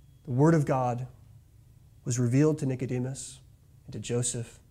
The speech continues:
and to those who would see. And it was impressed upon their minds that this was no ordinary man,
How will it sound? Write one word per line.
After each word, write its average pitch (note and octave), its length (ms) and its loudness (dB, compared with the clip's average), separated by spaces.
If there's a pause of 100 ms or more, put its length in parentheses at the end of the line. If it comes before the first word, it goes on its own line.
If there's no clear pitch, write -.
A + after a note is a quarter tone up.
(480)
and A#2 100 -8
to A2 80 -6
those B2 400 -4
who A#2+ 100 -6
would G#2+ 140 -6
see. G#2 280 -8 (1700)
And C3 80 -2
it - 20 0
was A#2+ 140 0
impressed E3+ 440 2
upon D3 300 4
their C#3+ 140 6
minds C3 420 0
that B2 100 -8
this C#3+ 180 0
was C3 160 -4
no B2+ 120 -4
ordinary B2+ 460 -4
man, G#2+ 280 -10